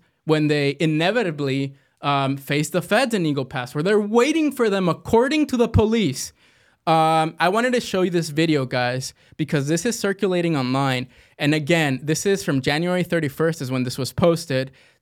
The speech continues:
De-, Devin Burkhart. Uh, listen to this video. I found it very interesting.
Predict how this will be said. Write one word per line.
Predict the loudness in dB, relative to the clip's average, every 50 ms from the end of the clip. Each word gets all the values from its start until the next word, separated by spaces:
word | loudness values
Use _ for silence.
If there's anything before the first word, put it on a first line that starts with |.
| _ _ -2
De-, | 2 2 2 2 0
Devin | -2 -2 0 0 0 2 0 -2 -2 -2 0
Burkhart. | 0 0 0 0 -2 -4 -8 -4 -2 -2 -2 -2 -4 -6 _ _ _ _ _ _ _ 0
Uh, | 0 0
listen | 2 0 0 0 0 -4 -4
to | -2 -2 0
this | 0 0 0
video. | 0 0 0 0 0 -2
I |
found | -2 -4 -2 -2 -2
it | 0
very | 2 2 2 2
interesting. | 0 0 -2 -2 -2 -4 -6 -6 -4 -6 -6 -6 -6